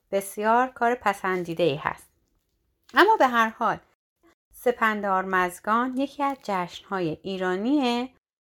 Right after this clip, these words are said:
که ابوریحان بیرونی نیز در آثار باقیه به عنوان روز پنجم اسفند یا روز بزرگداشت زن و زمین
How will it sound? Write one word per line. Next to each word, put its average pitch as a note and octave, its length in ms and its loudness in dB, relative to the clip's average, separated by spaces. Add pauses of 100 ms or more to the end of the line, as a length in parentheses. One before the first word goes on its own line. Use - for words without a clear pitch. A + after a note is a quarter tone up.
(100)
که E4+ 400 2 (500)
ابوریحان G#3+ 680 0
بیرونی G3 640 -4
نیز D4 380 2
در F#3+ 260 0
آثار F#3 500 -4
باقیه F#3 800 -2 (300)
به F#3+ 80 -8
عنوان F#3 440 -4
روز E3+ 360 -6
پنجم F3+ 520 -2
اسفند C4 760 0
یا G3+ 220 -2
روز F#3+ 300 -10
بزرگداشت E3 880 -2
زن A#3 320 0 (480)
و C#4 140 6
زمین C#4+ 580 0